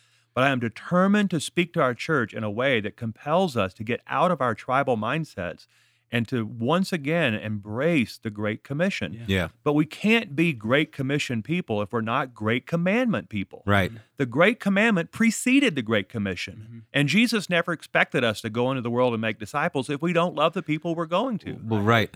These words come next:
Speaker 1: So he gave us the Great Commandment
Speaker 3: Yeah.
Speaker 1: first. Love the Lord your God with all your heart, soul, and mind. Love your neighbor as yourself. And therefore, if that's true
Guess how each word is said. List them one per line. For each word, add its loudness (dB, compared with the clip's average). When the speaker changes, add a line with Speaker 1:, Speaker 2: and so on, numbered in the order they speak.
Speaker 1:
So -2
he 2
gave 4
us -2
the 0
Great 2
Commandment 0
Speaker 3:
Yeah. 4
Speaker 1:
first. -8
Love 4
the 0
Lord 2
your -4
God 4
with -2
all -2
your -6
heart, -2
soul, -4
and -4
mind. -4
Love -2
your -4
neighbor -2
as -2
yourself. 0
And 4
therefore, 4
if 0
that's 0
true 0